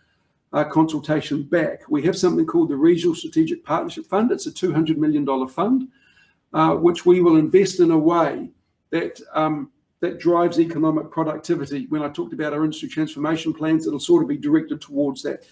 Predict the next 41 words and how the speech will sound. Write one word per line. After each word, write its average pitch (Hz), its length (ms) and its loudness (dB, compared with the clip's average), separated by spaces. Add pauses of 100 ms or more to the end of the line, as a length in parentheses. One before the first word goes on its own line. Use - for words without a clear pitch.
(240)
It 208 80 4
is 220 160 6
for 196 180 4
spending 190 440 6
in 170 80 8
the 160 80 8
regions, 156 680 2 (360)
but 170 140 0
it 175 100 -2
will 180 160 4
be 165 140 4
a 160 80 2
lot 190 280 2
more 180 200 2
disciplined 156 640 -6 (400)
than 160 160 2
the 165 60 0
Provincial 160 420 -2
Growth 160 320 -2
Fund 151 220 -2
will 143 120 -4
be. 160 320 -4
And 151 140 -2
what 180 140 -2
we 156 120 4
are 147 160 -2
asking 170 460 2
regions 143 460 -2
to 156 80 -6
do 147 380 -4
is 143 460 -4 (240)
sit 190 200 0
down 175 260 4
and 165 100 4
understand 170 580 0
where 160 140 4
your 156 140 4
regional 160 320 0
competitive 151 420 -4
advantage 139 460 -6
are, 180 340 -2